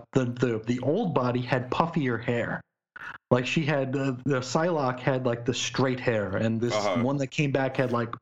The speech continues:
Speaker 1: poofy,
Speaker 2: Had, like, a
Speaker 1: almost
Speaker 2: little, little body
Speaker 1: nineteen eighties hair.
Speaker 2: to it, yeah.
Speaker 1: Yes. <laughs>
Speaker 2: That
Speaker 1: She conditioned regularly.
Speaker 2: I gotta tell you, this really, this really does sound hilarious, hilarious to me. Uh,
Speaker 1: But it's been e-, it's been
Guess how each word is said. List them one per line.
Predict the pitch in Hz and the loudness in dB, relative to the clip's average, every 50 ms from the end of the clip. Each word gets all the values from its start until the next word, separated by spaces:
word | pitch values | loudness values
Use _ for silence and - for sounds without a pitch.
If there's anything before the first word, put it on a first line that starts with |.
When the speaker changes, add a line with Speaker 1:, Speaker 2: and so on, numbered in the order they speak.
| _ - | _ 2
Speaker 1:
poofy, | - 185 170 165 - 156 135 123 120 113 110 107 - - - - | 2 2 2 0 -2 0 0 0 0 -2 -2 -4 -8 -8 -2 2
Speaker 2:
Had, | - 104 | 2 2
like, | 104 98 | 4 2
a | |
Speaker 1:
almost | - - 135 131 123 - | 2 2 0 0 0 0
Speaker 2:
little, | - 131 - | 0 -2 0
little | - 120 131 | 0 0 0
body | 127 127 | 0 0
Speaker 1:
nineteen | 113 123 | 0 0
eighties | 120 113 107 | 0 0 0
hair. | 117 117 110 | 0 0 2
Speaker 2:
to | 110 110 | 2 0
it, | 110 - | 0 0
yeah. | - 101 104 107 107 | 0 0 2 2 2
Speaker 1:
Yes. | - 127 180 165 127 - - - - - - - | 0 0 0 -2 -2 -4 -6 -6 -6 -8 -2 0
<laughs> | |
Speaker 2:
That | 240 - - - 208 - - 196 - 208 208 202 196 - | 0 0 0 -2 -4 -4 -4 -2 0 0 0 0 0 -2
Speaker 1:
She | - 185 170 | -2 0 0
conditioned | - 165 147 143 156 151 147 - 151 127 113 | 0 -2 -2 0 0 0 0 0 0 0 0
regularly. | 117 113 107 107 107 104 113 110 107 107 - - - | 0 0 0 -2 -2 -2 -2 -2 -4 -4 -6 -2 -2
Speaker 2:
I | 95 92 | 0 0
gotta | 85 85 | 0 0
tell | 82 - 90 87 | 0 0 0 0
you, | 82 80 | 0 0
this | 80 85 80 - | -2 -2 -4 -2
really, | - 87 82 78 | 0 0 0 0
this | 80 90 85 - | -2 -2 -4 -2
really | - 85 87 85 92 87 - | -2 0 0 0 0 0 0
does | - 78 73 - | -2 -2 -2 0
sound | - - 80 76 73 71 78 - - _ _ _ - - | 0 0 0 0 0 -4 -6 -10 -16 _ _ _ -12 0
hilarious, | - 110 98 87 85 85 80 82 82 82 82 | 2 2 4 4 2 0 2 0 0 0 0
hilarious | 92 95 90 87 85 80 78 76 73 73 - - | 0 0 2 0 0 0 0 0 -2 -2 -4 -2
to | - - | -2 0
me. | 78 73 73 76 73 | 0 0 0 0 0
Uh, | 55 - | 0 0
Speaker 1:
But | - 190 170 226 | 0 0 0 0
it's | 185 170 170 | -2 -2 -2
been | - - 185 202 - | 0 0 0 0 0
e-, | 208 220 214 | -2 -2 0
it's | 175 - - | 0 -2 0
been | - 175 175 | -2 -2 0